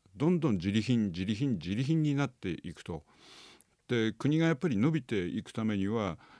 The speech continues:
個人個人が頑張る人たちがどれだけ多く出てくるかっていうのが一つなんで、ただ、その頑張る時に非常に重要なのは、自由を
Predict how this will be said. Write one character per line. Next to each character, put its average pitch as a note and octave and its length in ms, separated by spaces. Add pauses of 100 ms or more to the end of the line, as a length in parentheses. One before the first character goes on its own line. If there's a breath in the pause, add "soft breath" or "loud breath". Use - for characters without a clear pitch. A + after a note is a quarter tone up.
(140 loud breath)
個 - 120
人 D3+ 160
個 F#3 120
人 D3 180
が G2+ 120
頑 C3+ 260
張 F3+ 120
る F#2+ 220
人 A#2+ 260
た G#2 80
ち G2 120
が G2 100
ど G2+ 80
れ C#3 80
だ D#3 80
け E3 100
多 F#3 140
く G#2+ 120
出 A#2+ 140
て C#3 120
く G#2+ 120
る F2+ 120
か G#2 140
っ - 20
て - 200
い F2+ 40
う E2+ 40
の E2+ 100
が E2 60
一 G2 260
つ - 160 (320)
な F2+ 160
ん D#2+ 120
で、 E2+ 260 (540 loud breath)
た C#3+ 140
だ、 C3 100
そ B2 100
の A2+ 120
頑 D3 240
張 F3 100
る C3 100
時 F2+ 220
に F#2 340
非 G2+ 120
常 C#3 140
に D#3 80
重 D3+ 260
要 D3+ 100
な D3+ 160
の F#2+ 160
は、 F2+ 240 (260 soft breath)
自 F#2+ 240
由 F3+ 180
を G2+ 340